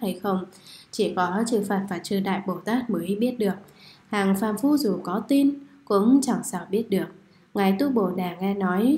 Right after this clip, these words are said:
trong kinh Bổn Sanh, Phật đã từng làm thân chim thú thọ các khổ, nên Ngài hỏi Phật, "Nếu Bồ Tát thọ thân súc sanh như vậy, thì làm sao nói hết thảy Bồ Tát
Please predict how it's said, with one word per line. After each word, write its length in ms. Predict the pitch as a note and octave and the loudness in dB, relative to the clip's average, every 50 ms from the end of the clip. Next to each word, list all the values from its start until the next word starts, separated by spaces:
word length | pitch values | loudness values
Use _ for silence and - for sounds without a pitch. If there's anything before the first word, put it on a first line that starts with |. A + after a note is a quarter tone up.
| D#4+ - | 0 0
trong 240 | - A#3 G3+ G3 - | 0 0 0 0 0
kinh 200 | G3+ F#3+ F#3 - | 0 -2 -2 -4
Bổn 180 | F3+ E3+ - | -6 -10 -10
Sanh, 320 | - - G3+ G3 F#3 F3+ F#3 - - _ _ _ _ _ | -8 -4 -2 -2 0 -2 -4 -8 -12 _ _ _ _ _
Phật 200 | - G#3 G3 G3 G3 | -2 -2 -2 0 0
đã 280 | G3 F#3+ A3 B3 C4+ C4+ - | 0 2 2 2 2 2 2
từng 180 | A#3 G3 - | 0 0 0
làm 280 | F#3+ F3 E3+ D#3+ D#3+ E3 | -4 -4 -4 -6 -6 -4
thân 240 | A3 G#3 G3 G3 F#3+ | -2 0 2 2 2
chim 220 | - G#3+ F#3+ F#3 F3+ | 0 0 -2 -4 -2
thú 360 | - G3 F3 F3 F3+ G#3 B3+ C4+ | -2 -2 0 0 0 0 0 -2
thọ 140 | - A3+ - - | -2 -4 -6 -4
các 140 | - C4+ C#4+ - - | -6 -6 -6 -4 -2
khổ, 220 | A3 G3 E3+ - - - - _ _ _ _ _ | -2 -2 -2 -2 -6 -12 -20 _ _ _ _ _
nên 180 | G#3+ G#3 F#3+ F#3 | -2 0 0 0
Ngài 140 | F3+ E3 | -2 -4
hỏi 220 | D#3 E3 E3+ D#3+ D3+ | -4 -6 -8 -8 -8
Phật, 220 | - - F#3 D#3+ - - - _ _ - - - _ _ - | -8 -8 -8 -8 -8 -12 -18 _ _ -20 -20 -20 _ _ -2
"Nếu 300 | G3 E3+ F3 F#3+ A3 A#3+ | 0 0 2 2 2 2
Bồ 180 | A3 G#3+ E3+ | 0 0 -2
Tát 220 | D#3+ - G#3+ A#3+ A#3 | -2 -2 -4 -4 -2
thọ 200 | - A#3 F#3 F3 - | -2 -2 -4 -4 -4
thân 260 | - F#3+ F#3 F#3 F#3 | -4 -2 -2 -2 -2
súc 200 | F#3 - A#3+ A#3 | -2 -2 -2 -4
sanh 240 | A#3 - G3+ F3 E3+ | -2 -4 -6 -6 -6
như 160 | E3 F3 E3+ | -6 -8 -6
vậy, 200 | E3 - F3 E3+ - - - _ _ _ _ _ - | -6 -6 -6 -8 -8 -12 -20 _ _ _ _ _ -4
thì 120 | - F#3+ | -2 0
làm 220 | F3+ F3+ F3+ F#3 F#3 | 0 0 -2 -2 0
sao 180 | G3 C4 C#4 | 0 0 2
nói 200 | B3+ A#3 F#3 E3 | 2 2 0 0
hết 160 | F#3 A3+ C4+ C4 C4 | 0 0 0 0 -2
thảy 280 | - G#3+ F3+ E3 D#3+ E3 | -4 -4 -2 -2 -4 -2
Bồ 180 | F#3 F#3 E3+ E3 | -2 -4 -4 -4
Tát 260 | - - A#3 C4+ | -6 -4 -4 -4